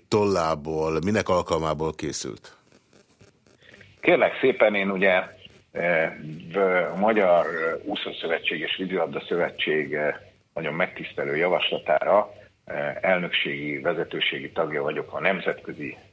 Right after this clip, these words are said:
Speaker 2: Úszószövetségnek, amit most már World Aquatics-nak hívnak, leánykori neve Fina. És, eh,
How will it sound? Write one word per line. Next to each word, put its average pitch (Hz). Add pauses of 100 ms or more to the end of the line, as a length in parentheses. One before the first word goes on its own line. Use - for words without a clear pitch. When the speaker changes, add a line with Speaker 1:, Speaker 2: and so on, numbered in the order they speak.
(100)
Speaker 2:
Úszószövetségnek, 78
amit 69
most -
már 67
World 71
Aquatics-nak -
hívnak, 110
leánykori 69
neve 64
Fina. 165 (960)
És, 82 (200)
eh, 78